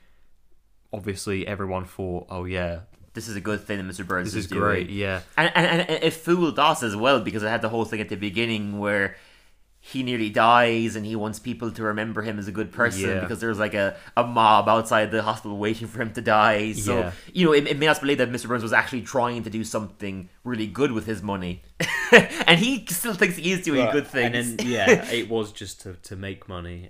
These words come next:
Speaker 1: Um,
Speaker 2: Yeah, <laughs> and he was destroying the rainforest.
Speaker 1: And I, and I
Speaker 2: <laughs>
Speaker 1: think that the, the whole rainforest thing, again, is, is them sort of showing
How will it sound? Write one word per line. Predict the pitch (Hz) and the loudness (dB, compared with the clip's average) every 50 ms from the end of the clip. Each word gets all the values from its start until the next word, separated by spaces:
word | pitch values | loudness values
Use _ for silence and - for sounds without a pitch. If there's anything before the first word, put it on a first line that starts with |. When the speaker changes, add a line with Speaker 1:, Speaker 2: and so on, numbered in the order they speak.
| - - | -12 -8
Speaker 1:
Um, | - 190 | -2 2
Speaker 2:
Yeah, | 185 180 165 143 117 117 113 117 - - | 4 6 8 8 8 8 6 4 -2 0
<laughs> | - | 0
and | 127 - - - - | 0 0 0 -8 -6
he | 175 | -6
was | 156 151 - | -6 -4 -4
destroying | 156 156 - - 151 135 120 123 127 123 | -6 -6 -6 0 2 4 4 4 2 0
the | 123 | 0
rainforest. | 120 123 120 127 131 120 - 139 123 123 123 123 127 | 0 2 0 0 -6 -8 -4 -2 0 2 4 4 4
Speaker 1:
And | 135 135 | 4 2
I, | - 143 139 | 0 -2 -2
and | 135 139 | -2 -2
I | 147 | -2
Speaker 2:
<laughs> | - - | 0 0
Speaker 1:
think | 226 202 127 107 | -2 -2 -2 -4
that | 135 131 127 - - - _ - | -4 -4 -4 -4 -6 -12 _ -16
the, | - 127 123 123 | -10 -8 -8 -8
the | 110 117 120 | -6 -8 -8
whole | 113 123 123 123 113 110 110 | -6 -6 -8 -8 -8 -8 -6
rainforest | 110 113 120 117 117 123 117 104 - | -4 -6 -6 -6 -10 -10 -10 -10 -10
thing, | - 98 98 | -14 -12 -12
again, | 95 92 104 104 104 101 | -10 -8 -8 -8 -8 -10
is, | 98 90 - - | -12 -14 -14 -14
is | - 98 92 92 | -16 -16 -16 -12
them | 101 104 101 98 101 101 | -10 -10 -10 -10 -10 -12
sort | - - 107 73 87 90 | -14 -14 -14 -14 -14 -16
of | - | -16
showing | - 107 98 95 95 92 90 90 90 87 | -14 -12 -10 -8 -8 -8 -8 -10 -12 -14